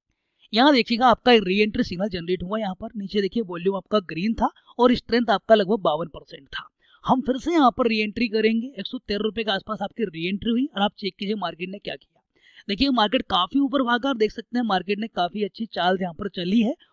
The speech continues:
और देखिए मार्केट ने अपना मतलब दिन भर का जो हमने wait किया था वो सारा पैसा यहाँ पर दे दिया है। अगर मैं क्लोजिंग तक अगर, अगर बात करता हूँ तो लगभग देखिएगा यहाँ से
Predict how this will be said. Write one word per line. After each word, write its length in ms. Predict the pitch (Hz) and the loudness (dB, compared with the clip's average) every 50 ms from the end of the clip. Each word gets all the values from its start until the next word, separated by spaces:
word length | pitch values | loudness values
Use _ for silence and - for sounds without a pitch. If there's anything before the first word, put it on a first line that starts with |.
| _ _ | _ _
और 100 | 240 220 220 | -4 -2 -2
देखिए 200 | - - 254 269 | 0 0 2 0
मार्केट 380 | 233 220 202 202 175 208 220 214 | 2 0 -2 -2 _ -2 -2 0
ने 120 | 233 240 | 2 0
अपना 260 | 220 _ 220 220 226 | 0 _ -2 -4 -2
मतलब 320 | 226 208 214 214 220 220 180 | -2 -4 -6 -6 -6 -6 -4
दिन 160 | 180 220 240 | -4 -4 -2
भर 160 | 214 208 185 | -2 -4 -4
का 120 | 185 - 214 | -4 -8 -10
जो 120 | 185 214 | -8 -8
हमने 140 | 202 190 226 202 | -10 -12 -12 -10
wait 200 | 165 170 180 170 - | -8 -8 -8 -8 -8
किया 240 | - 196 190 190 180 | -8 -6 -6 -6 -4
था 140 | 180 185 143 _ _ _ _ _ _ | -4 -6 -6 _ _ _ _ _ _
वो 100 | 233 262 247 | -6 -6 -4
सारा 280 | - 208 180 196 233 226 | -2 -2 0 0 0 0
पैसा 280 | 226 190 180 - 196 | -2 -10 -12 -12 -12
यहाँ 160 | 202 196 175 165 | -12 -12 -12 -12
पर 140 | - 208 | -12 -12
दे 160 | 175 165 156 - | -12 -12 -14 -14
दिया 160 | 139 135 - | -14 -18 -18
है। 80 | _ _ _ _ _ _ - - - - | _ _ _ _ _ _ -20 -8 0 0
अगर 220 | 196 214 233 277 | 0 2 2 0
मैं 120 | 294 320 - | -2 -2 -4
क्लोजिंग 520 | _ - 226 226 226 247 247 226 302 330 | _ -4 -4 -2 -2 -2 -2 -2 -2 -2
तक 80 | - - | -2 -6
अगर, 180 | 262 233 269 277 | -4 -2 -2 -2
अगर 160 | 269 247 269 226 | -2 -2 -4 -4
बात 240 | 208 190 196 214 - _ | 0 0 0 0 -2 _
करता 260 | 220 214 208 175 214 | -6 -6 -6 -6 -8
हूँ 80 | 233 233 | -8 -6
तो 80 | 226 | -4
लगभग 300 | 202 196 185 185 214 214 | -4 -4 -4 -6 -8 -6
देखिएगा 400 | 180 180 175 - - 190 180 202 | -6 -6 -6 -6 -8 -8 -6 -4
यहाँ 200 | 208 202 175 175 165 | -4 -4 -6 -8 -10
से 180 | - 214 226 | -8 -10 -10